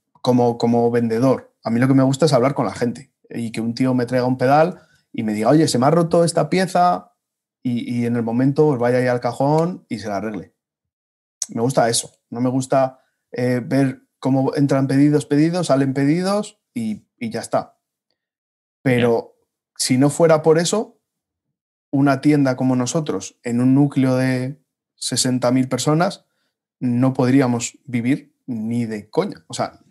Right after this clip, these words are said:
Speaker 2: Hmm.
Speaker 1: ni de coña. Mm, aquí, con la venta física, no, si igual no se pagaba ni mi sueldo. Eh, como para pagar todo lo demás. Entonces, mm,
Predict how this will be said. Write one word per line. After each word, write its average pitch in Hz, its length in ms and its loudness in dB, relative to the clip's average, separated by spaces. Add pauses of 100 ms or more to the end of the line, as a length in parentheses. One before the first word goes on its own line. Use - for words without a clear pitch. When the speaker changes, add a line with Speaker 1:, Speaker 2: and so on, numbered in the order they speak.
Speaker 2:
Hmm. 120 340 0 (720)
Speaker 1:
ni 110 180 -8
de 101 120 -10
coña. 165 360 -2 (340)
Mm, 104 380 -10
aquí, 131 420 -4 (420)
con 123 140 -2
la 117 120 0
venta 139 280 2
física, 180 720 -2 (440)
no, 123 580 -4
si 120 200 -12
igual 110 240 -8
no 135 80 -2
se 139 120 -2
pagaba 147 360 0
ni 151 100 -2
mi 110 100 -6
sueldo. - 420 -4 (1600)
Eh, 107 180 -14 (180)
como 104 340 -12
para 101 220 -12
pagar 123 720 -4 (640)
todo 113 220 0
lo 95 100 -4
demás. 120 300 -8 (640)
Entonces, 117 640 -4 (300)
mm, 127 300 -2